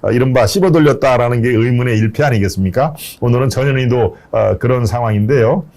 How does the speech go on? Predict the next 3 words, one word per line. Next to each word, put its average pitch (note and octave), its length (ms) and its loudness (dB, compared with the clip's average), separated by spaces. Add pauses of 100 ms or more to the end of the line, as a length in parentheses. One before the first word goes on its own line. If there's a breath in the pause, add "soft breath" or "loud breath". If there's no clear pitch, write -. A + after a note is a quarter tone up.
(140 soft breath)
네. F2+ 440 0 (1900 loud breath)
그렇군요. G#2 680 0 (640 soft breath)
예, C3 320 2